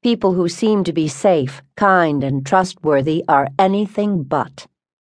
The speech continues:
After small sacrifices, I vowed that I would never again write about the death of children. But there are some cases where I need to write cautionary tales that may save other children.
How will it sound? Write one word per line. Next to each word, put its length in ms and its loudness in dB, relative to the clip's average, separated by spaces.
After 240 2
small 380 4
sacrifices, 1040 0
I 160 4
vowed 440 4
that 120 4
I 140 4
would 200 0
never 320 4
again 380 4
write 220 4
about 240 2
the 80 0
death 260 2
of 140 -8
children. 560 -4
But 140 -2
there 180 4
are 120 4
some 260 2
cases 520 -2
where 160 4
I 180 4
need 560 -2
to 120 -6
write 380 -2
cautionary 680 0
tales 540 -2
that 160 0
may 180 0
save 400 0
other 280 0
children. 600 -4